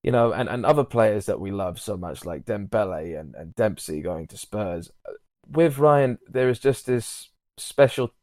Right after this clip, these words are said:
specialness with him that no matter where he goes next, there's never gonna be any bitterness, because he fulfilled something with us. He brought us back up to the Premier League. He loves the club more than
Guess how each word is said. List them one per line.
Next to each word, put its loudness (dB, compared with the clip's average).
specialness 2
with -2
him 2
that 2
no -2
matter 6
where 8
he 2
goes 6
next, -4
there's 0
never 4
gonna -2
be -4
any -6
bitterness, -6
because -6
he -2
fulfilled 2
something -4
with -6
us. -2
He -2
brought 4
us 0
back 0
up 2
to -12
the -6
Premier -4
League. -6
He -2
loves 2
the -6
club 0
more -2
than -4